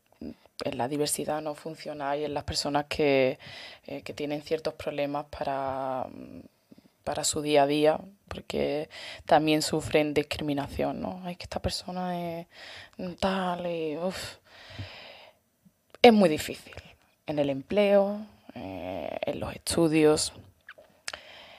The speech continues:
en la calle, en la vida en general, no solamente en la universidad. Cuando una persona no te acepta, mm, es muy difícil seguir para adelante, por muchos espacios seguros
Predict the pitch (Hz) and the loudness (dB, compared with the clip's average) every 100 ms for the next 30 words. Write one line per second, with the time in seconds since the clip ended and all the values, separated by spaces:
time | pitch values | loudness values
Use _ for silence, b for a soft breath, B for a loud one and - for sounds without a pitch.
0 | B - 151 - - 156 151 151 143 151 | B -4 -4 0 8 8 8 6 4 2
1 | - _ _ _ _ _ _ _ _ _ | -12 _ _ _ _ _ _ _ _ _
2 | _ - 185 160 151 156 143 - _ _ | _ 0 4 8 6 6 2 2 _ _
3 | 175 170 175 165 160 143 - - 175 175 | 0 4 6 10 10 8 2 -8 -6 -2
4 | - 165 151 143 143 131 139 135 107 - | 4 6 6 4 2 0 0 2 0 0
5 | - - - - - _ _ _ _ - | -4 -8 -16 -18 -20 _ _ _ _ 4
6 | 143 139 143 131 131 131 120 92 92 82 | 4 6 4 6 6 6 6 6 6 4
7 | 107 175 165 - - 156 151 147 151 - | 2 4 4 2 2 4 6 8 6 2
8 | B B B B B - 175 165 156 - | B B B B B 6 8 10 8 8
9 | - 156 - - 156 151 151 143 - 50 | 6 6 6 6 10 12 10 6 -2 -10
10 | - - - - - - 165 175 180 175 | -12 -16 -14 -12 -8 -2 2 6 6 6
11 | 160 - 160 156 147 - 135 78 65 - | 2 -2 0 0 0 4 4 4 2 -4
12 | - - - 165 165 - 165 156 160 - | -14 -6 -4 -2 -2 4 8 10 8 6
13 | 156 - 156 143 143 - 143 139 | 4 4 2 4 2 0 0 0